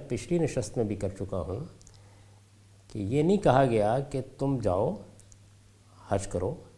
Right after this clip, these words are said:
اگر وہ راہ کھول دیتے ہیں تو امن کے ساتھ واپس آ جاؤ، لیکن اگر وہ مزاحمت کرتے ہیں تو مزاحمت ختم کر کے حج کر لو۔ صرف اتنی بات نہیں کہی گئی۔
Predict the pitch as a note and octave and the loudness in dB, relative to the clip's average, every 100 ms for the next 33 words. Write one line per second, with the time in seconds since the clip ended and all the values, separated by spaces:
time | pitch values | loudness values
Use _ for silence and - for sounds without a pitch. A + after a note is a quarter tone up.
0 | - - - - - - G2 A#2+ A#2 A2+ | -20 -20 -20 -20 -20 -8 -2 0 2 4
1 | B2 B2 - - C#3 C#3 C#3 C#3 D3 C#3+ | 8 6 6 4 4 6 2 4 4 4
2 | C#3+ D3 - C3 D3+ C#3 B2 A2+ A2 G#2 | 2 -2 0 4 4 4 2 2 2 0
3 | F2+ F#2+ A2+ A2 A#2 C#3+ - - - - | 0 -2 -2 0 -2 -4 -8 -18 -20 -20
4 | - - - - - G2+ A2 A#2+ D#3+ D3+ | -20 -20 -20 -20 -14 -2 0 2 2 2
5 | D3 D3+ D3 C3 F#2 B2 C3 F3+ F3+ - | 4 4 4 4 4 4 6 4 4 2
6 | C3 - C#3+ B2 C#3+ C#3 C#3 A2 F#2+ A#2 | -2 0 2 2 2 0 -2 0 0 2
7 | A2+ C3+ C#3+ C#3 - - D3+ - G3+ - | 4 4 2 0 -8 -4 -2 2 2 2
8 | C3 A#2+ - B2+ - G2+ - E2+ - E2 | 0 0 0 0 2 0 0 -6 -6 -10
9 | - - - - - - - - - - | -14 -20 -20 -20 -20 -20 -20 -20 -20 -20
10 | - - - F#3 D#3 - D3+ F#2 F2 D#3+ | -20 -12 2 4 4 2 0 0 -2 -6
11 | - F2+ F2 | -8 -8 -10